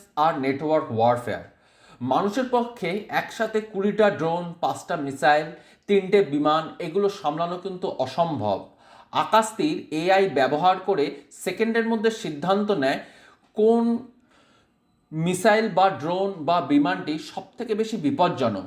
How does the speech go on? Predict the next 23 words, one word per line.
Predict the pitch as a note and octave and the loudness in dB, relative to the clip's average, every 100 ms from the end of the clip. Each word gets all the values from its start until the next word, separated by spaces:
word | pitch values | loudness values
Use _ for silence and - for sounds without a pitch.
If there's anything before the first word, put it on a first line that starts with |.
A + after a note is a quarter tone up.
| - _ _ - | -14 _ _ -10
সেকেন্ডের | - - B3+ B3+ B3+ | -2 0 2 0 0
মধ্যে | B3 A#3+ B3 | 0 0 -2
সিদ্ধান্ত | G#3+ G3+ G#3 G3+ G3+ | 0 0 2 2 2
নেয়, | G3+ G#3 A#3 | 2 0 -2
সব | - - G#3+ A#3 | -10 -2 0 2
অস্ত্রকে | - F3+ - G#3 G#3 G3+ A3 - - - | 0 0 0 -2 0 0 -2 -10 -20 -10
নেটওয়ার্কে | D3 D3+ E3+ F3+ G#3+ G#3+ G#3 | -6 -2 0 2 0 2 0
যুক্ত | C#3 D3 - | 0 -4 -2
করে। | G3 D3 F#3 G3 - - | 0 0 0 -4 -8 -8
এটাই | F3 A3 A3+ | -2 2 2
ভবিষ্যতের | D#3 E3 F3+ F#3+ F3 F3 | 0 -2 -2 -2 -4 -2
যুদ্ধ। | C3 A#2 - G#2+ G2+ _ - | -2 -4 -6 -12 -12 _ -4
ভবিষ্যতে | C#3+ F#3 F#3+ G3+ G3+ | 0 0 0 0 -2
আকাশ | - C#3+ F#3 F3+ - | -2 -4 -4 -6 -2
তীরের | F#3+ | -2
সাথে | F#3+ F#3+ F#3+ | 0 0 -2
যুদ্ধ | C#3 D3 F#3+ | -2 0 2
হবে | E3+ E3+ F#3 | 2 0 -2
আকাশ, | F3+ C3+ C#3+ E3+ F3 - | 0 0 2 2 2 -2
আকাশ | C3 B2+ D#3+ - | -6 -2 -4 -2
প্রাইম, | E3 E3+ F3+ F3 | 0 0 -2 -4
কিউআর | D#3 D3 | 2 4
স্যামের। | C#3+ C#3+ G#2 G2 - | 2 -2 -4 -6 -10